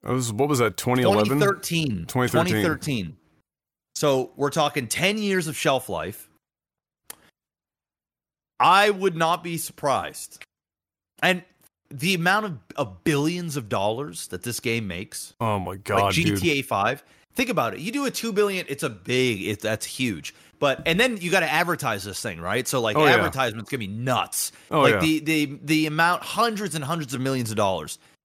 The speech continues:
Speaker 2: in advertisement. And you know they're gonna get big celebrities involved. You, they're gonna get, they're gonna, it's gonna be all over the place. It would not surprise me if there ain't, if there wasn't a two billion dollar price tag,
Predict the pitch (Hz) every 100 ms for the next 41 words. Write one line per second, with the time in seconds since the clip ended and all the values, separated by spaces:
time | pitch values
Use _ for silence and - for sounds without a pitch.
0 | - 120 120 104 101 95 82 82 - _
1 | _ _ _ _ 143 143 151 175 180 165
2 | 147 120 139 147 - 160 147 135 139 135
3 | 131 120 117 110 107 104 - - 113 98
4 | 123 120 120 127 117 117 113 117 135 131
5 | - 151 143 117 127 123 101 85 87 80
6 | - - _ _ _ _ _ - 147 151
7 | 147 175 175 160 156 - - 120 113 101
8 | 92 76 - _ _ _ _ _ _ 117
9 | 107 123 120 123 127 _ _ 113 101 98
10 | 117 113 117 127 123 127 113 110 110 107
11 | 113 107 139 160 127 87 76